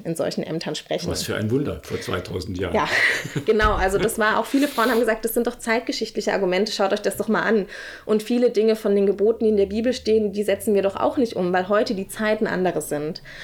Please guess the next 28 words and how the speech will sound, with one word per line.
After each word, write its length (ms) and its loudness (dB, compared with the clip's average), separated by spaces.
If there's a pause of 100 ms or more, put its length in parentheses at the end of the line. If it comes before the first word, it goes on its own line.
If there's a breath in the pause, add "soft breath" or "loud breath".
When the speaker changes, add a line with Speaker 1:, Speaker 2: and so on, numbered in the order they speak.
(240 loud breath)
Speaker 1:
Und 160 2
ich 60 -6
glaub, 160 0
da 180 2
war 120 0
schon 300 0
auch 140 -2
die 160 2
Herausforderung, 800 0
dass 340 -2
gesellschaftlich 840 0
gesehen 260 2
Anfang 380 0
des 120 0
zwanzigsten 520 -2
Jahrhunderts 480 2
aber 200 2
für 120 -8
Frauen 320 0
die 100 2
Zeiten 400 0
eben 240 2
noch 160 -2
nicht 240 -2
so 80 2
viel 160 0
anders 380 0
waren. 320 -6